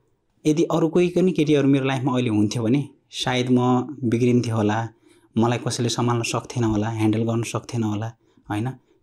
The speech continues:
किनकि उसले त मलाई बुझेको छ नि त, मैले त पहिला गल्ती गरिहालेँ, मैले त यस्तो गरिहालेँ, तैँले त त्यस्तो गर्नु हुँदैन है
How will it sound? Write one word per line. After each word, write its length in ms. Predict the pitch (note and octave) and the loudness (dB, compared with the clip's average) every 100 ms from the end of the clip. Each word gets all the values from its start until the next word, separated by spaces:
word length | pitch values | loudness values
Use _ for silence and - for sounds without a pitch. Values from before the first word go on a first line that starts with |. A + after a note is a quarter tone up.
| - | -2
किनकि 280 | C3 C3 C#3 | -2 2 2
उसले 360 | C#3 C3+ D3 | 2 2 0
त 80 | C#3+ | 0
मलाई 400 | C#3+ C3 B2+ C3 | 0 0 0 2
बुझेको 380 | B2 C3+ C3 B2+ | 2 2 2 2
छ 60 | |
नि 140 | C3 C3 | 0 0
त, 160 | C3+ - _ _ A2 | -2 -6 _ _ 0
मैले 200 | B2 B2 | 0 0
त 60 | |
पहिला 240 | A#2+ B2 A#2+ | -2 -2 -2
गल्ती 340 | A2+ A2+ B2 | -2 -2 -2
गरिहालेँ, 760 | A#2 A#2 G#2+ G#2 A2+ - - A2+ | 0 0 -2 -2 -6 -10 -8 -6
मैले 120 | A2+ | -4
त 60 | |
यस्तो 220 | A2+ A2 A2+ | -6 -6 -4
गरिहालेँ, 360 | A2 A2+ A2 | -2 -4 -6
तैँले 300 | - B2 A#2+ | -4 -4 -4
त 40 | B2+ | -6
त्यस्तो 220 | A2 A2+ | -6 -4
गर्नु 260 | G#2+ A#2 | -4 -2
हुँदैन 260 | A2 G#2 G2+ | -2 -2 -2
है 180 | G#2+ | -2